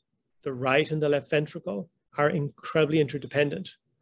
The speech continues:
The fibers of the R V and the L V are shared,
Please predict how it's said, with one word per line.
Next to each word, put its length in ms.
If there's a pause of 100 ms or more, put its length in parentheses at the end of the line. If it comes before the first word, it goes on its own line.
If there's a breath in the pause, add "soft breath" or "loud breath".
(240)
The 60
fibers 480
of 80
the 120
R 180
V 320
and 120
the 120
L 160
V 300
are 80
shared, 680